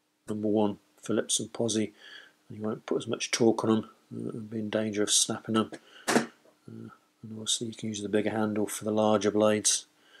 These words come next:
Uh, and it's nice to have that. You can set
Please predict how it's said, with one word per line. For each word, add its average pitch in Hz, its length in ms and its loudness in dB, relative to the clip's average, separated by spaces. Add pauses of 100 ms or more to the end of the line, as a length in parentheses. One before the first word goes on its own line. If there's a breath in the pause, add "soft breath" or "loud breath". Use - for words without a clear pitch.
(640 soft breath)
Uh, 110 200 -14
and 117 100 -10
it's - 180 -12
nice 117 200 -4
to - 80 -4
have 113 180 0
that. 110 240 6 (300)
You 107 120 -6
can - 160 -6
set - 380 2